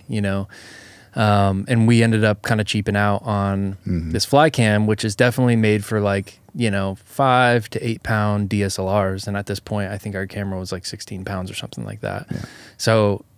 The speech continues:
Speaker 1: with the anamorphic lenses, which are five pounds each, you know, they're heavy lenses. So, like,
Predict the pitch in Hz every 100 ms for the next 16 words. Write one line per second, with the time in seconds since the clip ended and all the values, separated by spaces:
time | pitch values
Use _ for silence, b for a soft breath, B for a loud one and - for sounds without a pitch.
0 | _ - 117 110 107 104 104 98 104 113
1 | 104 98 98 95 101 98 98 - 98 95
2 | 101 95 92 87 95 - 98 92 95 95
3 | 98 95 92 92 95 90 - 107 98